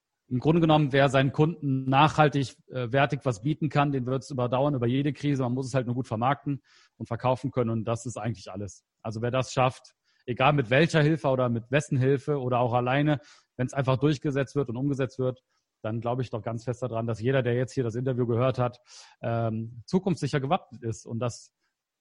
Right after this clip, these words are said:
wünsche ich jedem, der jetzt hier zugehört hat oder jeder oder jedem divers, wie auch immer du die Ansprache dann jetzt machst. Aber das sind so die abschließenden Worte. Also schaut in die Zukunft, bleibt optimistisch und gibt Gas. Ich glaub, mehr gibt's nicht zu sagen.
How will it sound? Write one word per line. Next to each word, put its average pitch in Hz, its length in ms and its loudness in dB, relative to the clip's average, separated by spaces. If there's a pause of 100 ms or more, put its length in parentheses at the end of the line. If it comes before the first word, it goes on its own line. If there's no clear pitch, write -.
(180)
wünsche 170 220 2
ich 139 80 -2
jedem, 147 220 2
der 131 120 4
jetzt 127 140 0
hier 117 140 -4
zugehört 98 360 -8
hat 82 200 -16
oder 107 120 -6
jeder 120 580 -2
oder 104 440 -6
jedem 113 320 -6
divers, 110 560 -4 (220)
wie 110 100 -14
auch 98 80 -14
immer 113 140 -10
du 107 100 -10
die 107 140 -12
Ansprache 98 520 -10
dann 95 220 -18
jetzt 92 260 -20
machst. 87 220 -14
Aber 120 140 -2
das 131 160 0
sind 135 80 -2
so 120 80 -4
die 107 120 -6
abschließenden 107 400 -6
Worte. 123 280 -2
Also 113 240 -4 (320)
schaut 165 200 0
in 165 60 2
die 156 100 2
Zukunft, 180 560 -2 (380)
bleibt 127 180 -4
optimistisch 127 720 0
und 110 460 -6
gibt 104 160 -8
Gas. 110 340 -2 (240)
Ich - 80 -20
glaub, 101 240 -10 (400)
mehr 107 100 -6
gibt's 107 160 -6
nicht - 160 -8
zu 104 100 -10
sagen. 95 300 -8